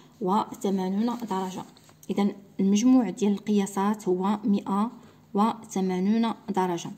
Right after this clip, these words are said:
ماذا أستنتج؟ بطبيعة الحال كنستنتجوا بأن مجموع، كنستنتج بأن مجموع قياسات زوايا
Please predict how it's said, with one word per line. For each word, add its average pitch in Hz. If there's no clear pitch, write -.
ماذا 247
أستنتج؟ 190
بطبيعة 208
الحال 214
كنستنتجوا 202
بأن 208
مجموع، 196
كنستنتج 208
بأن 196
مجموع 190
قياسات 190
زوايا 190